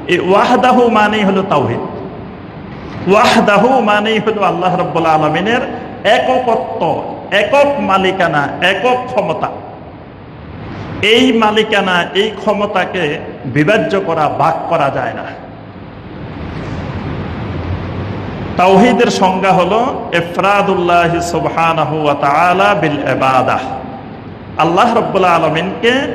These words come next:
আল্লাহর ইবাদতের ক্ষেত্রে একক গণ্য করা, একক মেনে নেওয়া, একক ক্ষমতার অধিকারী মানা, এটার নাম হলো তাওহীদ। তাওহীদ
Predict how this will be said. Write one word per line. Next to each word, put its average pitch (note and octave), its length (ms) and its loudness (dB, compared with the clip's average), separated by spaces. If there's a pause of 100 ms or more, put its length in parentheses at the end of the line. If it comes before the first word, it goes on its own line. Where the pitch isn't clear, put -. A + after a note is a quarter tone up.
(380)
আল্লাহর E3+ 600 4
ইবাদতের G#3+ 640 4
ক্ষেত্রে F3+ 560 -2 (180)
একক A3 480 2 (180)
গণ্য F#3 440 -2
করা, C#3 340 0 (120)
একক B3 540 2
মেনে G3+ 300 -2
নেওয়া, D3+ 400 -2 (120)
একক G3+ 360 4 (100)
ক্ষমতার A#3 460 2
অধিকারী F#3+ 580 0 (340)
মানা, D3 580 2
এটার E3 240 0
নাম D#3 280 0
হলো G3+ 520 0 (240)
তাওহীদ। A2+ 480 0 (2000)
তাওহীদ B3+ 520 6